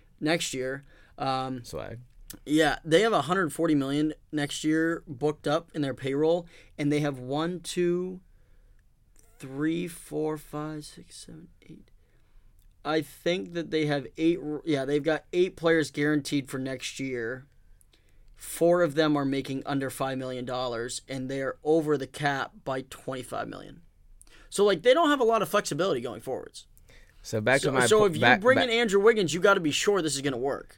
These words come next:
Speaker 2: But back to my point that he's getting over thirty million dollars, right? Those last two se-, the last two years of his deal. If you have a superstar that becomes a free agent, like a Giannis or an A D, someone like that,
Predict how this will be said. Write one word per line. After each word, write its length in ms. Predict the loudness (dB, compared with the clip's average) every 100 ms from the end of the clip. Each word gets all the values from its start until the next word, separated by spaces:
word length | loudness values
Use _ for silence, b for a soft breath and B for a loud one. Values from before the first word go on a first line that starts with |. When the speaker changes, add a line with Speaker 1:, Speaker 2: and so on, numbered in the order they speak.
| -2
Speaker 2:
But 160 | 2
back 180 | 4 2
to 60 | 2
my 120 | 0
point 340 | 0 0 0 0
that 140 | 0
he's 160 | 0 0
getting 240 | 0 0
over 200 | 0 0
thirty 340 | 0 0 0 -2
million 280 | -4 -6 -6
dollars, 440 | -6 -6 -10 -10
right? 320 | -4 -2 -2 -8 b b b b -10 -2
Those 180 | 0
last 300 | 2 2 0
two 120 | -4 -4
se-, 260 | -4 -6
the 160 | -2 0
last 260 | 2 0 0
two 80 |
years 200 | -2 -2
of 60 | -4
his 120 | -8
deal. 360 | -6 -6 -8 -12 b b b b b
If 160 | -6 -2
you 160 | 0 2
have 240 | 4 4
a 40 | 2
superstar 1040 | 0 -4 0 -2 2 2 2 0 -2 -6 -4
that 160 | -4
becomes 380 | -2 -4 -4 -4
a 60 | -6
free 320 | -4 0 4
agent, 480 | 4 2 -2 -6 -8 _ -20 -20 -20 _ -20 _ b b b
like 320 | -6 -4 -6 -12 -4
a 80 |
Giannis 680 | -2 0 0 -2 -2 -6 -10 -8
or 380 | -2 2 2 2
an 120 | -2 -4
A 180 | -4 -2
D, 580 | 0 0 0 -2 -6 -12 b b -14
someone 320 | -6 -2 0
like 200 | 0 0
that, 360 | 0 0 -2